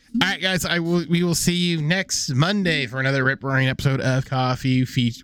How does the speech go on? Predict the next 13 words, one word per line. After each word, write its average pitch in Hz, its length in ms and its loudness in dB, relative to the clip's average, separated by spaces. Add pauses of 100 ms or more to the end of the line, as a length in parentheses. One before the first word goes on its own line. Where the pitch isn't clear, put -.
Coffee 170 320 0
with 117 160 -2
Bryce 156 260 0
and 110 100 -8
Spe-, - 380 -10
Specs 185 360 -2
and 147 160 0
Bryce. 151 240 -2
God, 196 360 0
I 165 160 0
can't 196 360 -2
talk. 214 420 0 (400)
Coffee 202 540 0